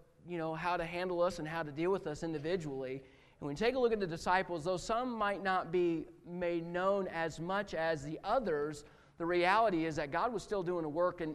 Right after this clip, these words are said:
and it tells me that God is still interested in individuals. And he wants to grow us, and he wants to develop us. And you might be sitting here thinking, "Well, I mean, I'm not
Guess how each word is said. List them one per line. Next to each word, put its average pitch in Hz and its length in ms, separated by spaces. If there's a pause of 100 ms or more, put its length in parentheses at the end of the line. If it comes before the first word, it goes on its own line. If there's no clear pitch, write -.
and 175 100
it 156 120
tells 247 280
me 190 140
that 151 220
God 190 260
is 233 120
still 214 300
interested 175 720 (440)
in 170 140
individuals. 156 840 (960)
And 170 200
he 190 120
wants 208 240
to 208 100
grow 208 260
us, 143 120
and 151 80
he 156 60
wants 160 180
to 156 60
develop 160 440
us. 139 220
And 151 100
you 196 60
might 190 220
be 165 60
sitting 165 220
here 175 140
thinking, 160 340
"Well, 202 140
I 165 80
mean, 143 180
I'm 160 180
not 135 260